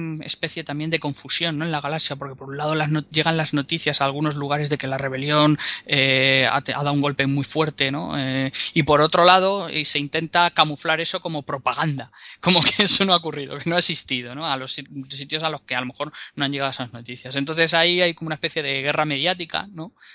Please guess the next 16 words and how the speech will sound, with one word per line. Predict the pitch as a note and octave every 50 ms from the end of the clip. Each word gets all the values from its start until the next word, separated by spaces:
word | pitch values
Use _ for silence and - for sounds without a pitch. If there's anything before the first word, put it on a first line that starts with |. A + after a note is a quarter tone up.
| - _ -
Que | C#3+ C#3
yo, | C#3+ D3 D3+ D3+ D3+ - _ -
yo | D#3 C#3 D3 D3 D3
para | - D#3 D3+ C#3+
mí | D3+ D3+ D3
es | C#3 C#3
nueva | C#3+ D#3 E3 D#3+ D3 C#3+
dentro | D3 D3 C3+ - C#3+
un | C3+
poco | - C#3+ C#3 C#3+ C#3
de, | C3+ C3+ C3+ C#3 C#3 - -
del | - C3 C3
mundo | C3+ C#3+ C#3+ C#3+
Star | C3 - - C#3+ C3+
Wars | C#3+ D#3 D#3 E3 - - _ - - - - - - _
y, | - - D3+ D3 C#3+ C#3 C#3 C3+ C3+ C3 C3 C3 C3 C3 C3 B2+ B2+ B2+ B2+ C3 C3+ -